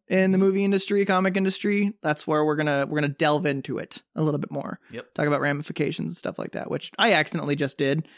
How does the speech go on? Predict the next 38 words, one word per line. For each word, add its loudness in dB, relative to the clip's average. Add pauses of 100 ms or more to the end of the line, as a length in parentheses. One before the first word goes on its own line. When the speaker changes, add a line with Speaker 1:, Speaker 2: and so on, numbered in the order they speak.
(420)
Speaker 1:
um, 0
with -2 (600)
Cyborg. 0
A -20
little 0
bit -4
more 0
than 0
needed, 0
but, -2
Speaker 2:
That's 0 (140)
Speaker 1:
uh, -4
Speaker 2:
fine. -10 (480)
Speaker 1:
we'll 4
do 8
more 6
of 6
that. 4
We'll 4
talk 2
about 4
all 6
the 2
movies 2
that 2
are 2
coming 0
out. 0
Speaker 2:
We -12
can -18
call -6
it -10
a -20
teaser -14
for -20
next -20
week. -20 (220)
Speaker 1:
Yeah. 2